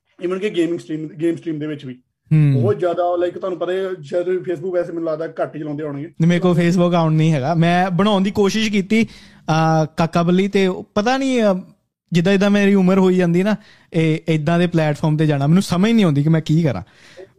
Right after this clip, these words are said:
Speaker 2: ਮੈਂ
Speaker 1: Facebook ਨਾ ਟਰਾਈ ਕਰ ਰਿਹਾ YouTube ਨੂੰ ਕਾਊਂਟਰ ਕਰਨ ਲਈ ਇਸ ਚੀਜ਼ ਦੇ ਵਿੱਚ।
Speaker 2: ਹੂੰ, ਹੂੰ।
Speaker 1: So ਤੁਸੀਂ ਕੋਈ ਵੀ ਵੀਡੀਓ ਪਾ ਦਿਓ Facebook ਤੇ,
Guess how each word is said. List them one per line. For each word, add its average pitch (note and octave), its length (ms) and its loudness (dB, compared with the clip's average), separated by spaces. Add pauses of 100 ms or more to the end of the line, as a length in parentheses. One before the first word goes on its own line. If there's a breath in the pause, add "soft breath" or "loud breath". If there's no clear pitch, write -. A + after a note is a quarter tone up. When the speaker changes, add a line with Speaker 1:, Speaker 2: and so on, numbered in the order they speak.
Speaker 2:
ਮੈਂ F3+ 180 2
Speaker 1:
Facebook F3 380 -8
ਨਾ G#3 60 -12
ਟਰਾਈ F3 500 -8
ਕਰ E3 160 -6
ਰਿਹਾ D#3 200 -8 (380)
YouTube F3 220 -6
ਨੂੰ F#3+ 120 -10
ਕਾਊਂਟਰ D#3+ 320 -8
ਕਰਨ C#3+ 180 -8
ਲਈ C#3+ 100 -6
ਇਸ C#3 140 -10
ਚੀਜ਼ C3+ 220 -10
ਦੇ C#3 60 -8
ਵਿੱਚ। C3+ 180 -8
Speaker 2:
ਹੂੰ, - 280 0
ਹੂੰ। D3 160 0
Speaker 1:
So G3 340 -4
ਤੁਸੀਂ G#3+ 300 -12
ਕੋਈ G#3+ 280 -4
ਵੀ A#3 80 -6
ਵੀਡੀਓ G#3+ 260 -8
ਪਾ F3+ 180 -6
ਦਿਓ F#3+ 100 -8
Facebook F#3 360 -8
ਤੇ, F#3+ 200 -10